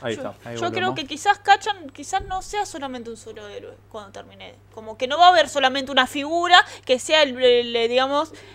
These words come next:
Speaker 2: aquel que dé la paz, como era All Might, que después que él cayó,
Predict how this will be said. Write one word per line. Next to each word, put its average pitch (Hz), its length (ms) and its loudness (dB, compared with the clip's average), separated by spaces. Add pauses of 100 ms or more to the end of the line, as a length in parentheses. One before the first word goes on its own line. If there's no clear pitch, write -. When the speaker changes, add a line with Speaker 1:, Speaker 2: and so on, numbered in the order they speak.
(120)
Speaker 2:
aquel 254 300 2
que 311 80 2
dé 294 80 4
la 254 140 10
paz, 311 380 12
como 262 280 4
era 311 320 10
All 277 80 6
Might, 302 240 4
que 294 140 -2
después 254 380 6
que 262 280 10
él 269 140 0
cayó, 285 480 4